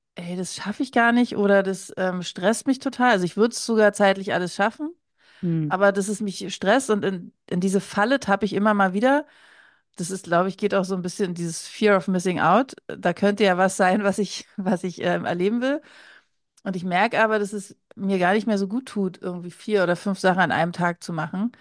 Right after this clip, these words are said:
Speaker 2: Hm.
Speaker 1: Und, äh, das ist schon auch ein Fehler, den ich immer mal wieder noch begehe. Ähm, zu viele Sachen zu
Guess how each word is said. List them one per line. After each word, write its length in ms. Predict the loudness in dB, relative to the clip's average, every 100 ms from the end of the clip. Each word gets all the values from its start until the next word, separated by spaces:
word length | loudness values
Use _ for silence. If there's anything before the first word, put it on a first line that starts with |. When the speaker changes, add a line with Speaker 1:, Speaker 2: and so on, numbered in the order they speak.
| -20 -20 -20 -10 -4
Speaker 2:
Hm. 120 | 0 4
Speaker 1:
Und, 480 | 4 4 0 -2
äh, 520 | 2 4 4 4 0 -2
das 220 | -4 -4
ist 100 | -6
schon 200 | -2 0
auch 140 | 0 0
ein 60 |
Fehler, 280 | -4 0 0
den 160 | 0 -4
ich 60 | -4
immer 160 | -2
mal 160 | -2 -2
wieder 200 | 0 0
noch 140 | -2
begehe. 500 | -6 -2 0 0 -4 -6
Ähm, 480 | -4 -4 -4 -6 -8 _ _ _ _ _ _ -6
zu 220 | 2 2
viele 280 | 4 4 6
Sachen 580 | 4 4 0 -2 -6 -16 -20 -10
zu 140 | -2